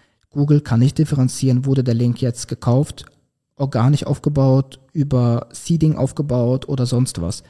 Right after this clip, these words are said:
zumindest zum aktuellen Zeitpunkt. Und deshalb hat dieses Unternehmen <laughs> neben dem Wettbewerbsvorteil und die Planbarkeit und Skalierbarkeit halt genau das gleiche Risiko bei den Google-Updates.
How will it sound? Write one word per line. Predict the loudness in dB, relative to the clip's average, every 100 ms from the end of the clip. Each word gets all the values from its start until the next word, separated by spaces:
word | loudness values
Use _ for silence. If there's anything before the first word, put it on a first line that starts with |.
| _
zumindest | -2 2 4 2 -2
zum | -6
aktuellen | -6 -4 -4 -4
Zeitpunkt. | -4 -6 -6 -8 -10 _ -20 -20 _ _
Und | 0 4 6 6 6 4 2 -4 _ _ -2
deshalb | -2 2 0 0
hat | 0
dieses | 0 0
Unternehmen | 0 2 4 2 -2 -6
<laughs> | -6 _
neben | -4 0 2
dem | 2 0
Wettbewerbsvorteil | 0 0 0 0 -2 0 2 2 2
und | -2
die |
Planbarkeit | -2 0 2 2 0
und | 0
Skalierbarkeit | 0 -2 0 -2 -2 -4 -4
halt | -8 -4
genau | 0 0
das | 0 -4
gleiche | -4 -2 -2
Risiko | -2 -4 -4
bei | -4 -2
den | -2
Google-Updates. | -4 -6 -6 -6 -4 -4